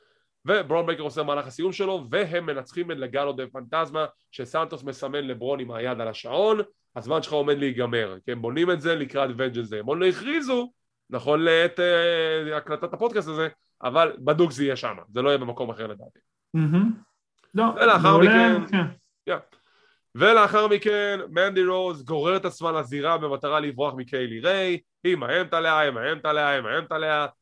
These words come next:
Speaker 1: "אני רוצה את הקרב, לא ב-Vengeance Day, אני רוצה את הקרב שבוע הבא." ומנדי אומרת, "אין בעיה,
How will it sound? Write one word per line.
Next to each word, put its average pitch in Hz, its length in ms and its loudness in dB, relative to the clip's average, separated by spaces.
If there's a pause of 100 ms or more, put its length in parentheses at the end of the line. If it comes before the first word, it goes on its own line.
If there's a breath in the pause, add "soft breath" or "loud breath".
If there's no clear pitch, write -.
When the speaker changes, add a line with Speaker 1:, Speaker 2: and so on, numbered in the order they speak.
(300)
Speaker 1:
"אני 156 240 4
רוצה 180 340 2
את 160 100 -6
הקרב, 160 460 0
לא 208 200 4
ב-Vengeance 165 640 -2
Day, 135 100 -4
אני 139 80 -4
רוצה 151 180 -6
את 147 60 -12
הקרב 143 180 -8
שבוע 120 400 -4
הבא." 110 400 2 (540)
ומנדי 151 260 -2
אומרת, 151 300 2
"אין 277 200 -4
בעיה, 269 280 2